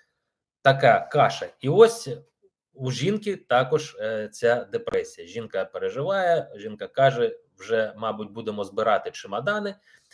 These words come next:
та будемо повертатися. Будемо повертатися,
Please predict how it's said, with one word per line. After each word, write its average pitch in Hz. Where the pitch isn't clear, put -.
та 104
будемо 151
повертатися. -
Будемо 117
повертатися, 185